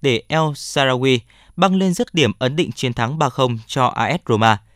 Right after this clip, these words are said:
Chiến thắng này giúp A S Roma đứng ở vị trí thứ năm trên bảng xếp hạng với năm mươi điểm, bằng điểm với đội xếp thứ tư là Inter Milan, nhưng chỉ kém A C Milan ở vị trí thứ ba chỉ một điểm.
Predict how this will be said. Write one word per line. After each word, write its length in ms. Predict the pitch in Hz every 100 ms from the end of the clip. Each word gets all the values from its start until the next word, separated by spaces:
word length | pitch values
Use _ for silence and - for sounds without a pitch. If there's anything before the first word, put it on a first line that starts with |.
| _ _ _ _ _
Chiến 160 | - 175
thắng 160 | 175
này 180 | 196 151
giúp 180 | 139 185
A 240 | 160 165
S 120 | 190 143
Roma 380 | 127 127 120 113
đứng 240 | 127 117 165
ở 160 | 160
vị 160 | 107 110
trí 220 | - 113
thứ 120 | 120
năm 260 | 120 131 117 _ _ -
trên 240 | 190 185
bảng 100 | 135
xếp 180 | - 170
hạng 200 | 147 110
với 180 | 113 120
năm 140 | 147
mươi 100 | 127
điểm, 240 | 127 113 90 _ _ -
bằng 220 | 151 143
điểm 260 | 139 101 101
với 240 | 110 139
đội 200 | 160 107
xếp 220 | - 208 -
thứ 120 | 127
tư 260 | 139 131 120 _ -
là 160 | 135 -
Inter 260 | 151 143
Milan, 340 | 123 123 120 113 _ _ _
nhưng 260 | 170 190 190
chỉ 240 | - 143
kém 280 | 113 120 120
A 160 | - 135
C 100 | 131
Milan 420 | 123 123 120 110 -
ở 180 | 135 107
vị 180 | 104 101
trí 200 | - 110
thứ 120 | 117
ba 300 | 127 120 107 -
chỉ 180 | - 110
một 120 | 98
điểm. 200 | 107